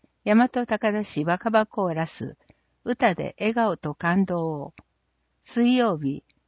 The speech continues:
十三時三十分から十六時。六月十五日水曜日から残り三十五回。年間四十回。募集人数十五名。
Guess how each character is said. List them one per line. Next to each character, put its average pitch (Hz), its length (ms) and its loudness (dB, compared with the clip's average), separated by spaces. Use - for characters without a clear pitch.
十 233 220 0
三 233 280 4
時 165 120 -4
三 185 280 2
十 214 140 -4
分 165 300 -2
か 147 120 -4
ら 143 160 -4
十 196 240 0
六 208 280 -4
時。 147 280 -6
六 208 260 0
月 247 280 0
十 220 240 2
五 180 160 0
日 156 300 0
水 220 320 0
曜 220 200 2
日 151 120 -6
か 139 180 -6
ら 135 180 -8
残 208 300 2
り 151 220 -6
三 233 300 6
十 165 200 0
五 170 180 -4
回。 127 340 -6
年 208 280 6
間 190 320 0
四 202 240 4
十 185 140 -2
回。 131 420 -8
募 202 120 0
集 247 300 2
人 226 260 6
数 147 300 -4
十 226 260 0
五 175 160 -2
名。 135 340 -2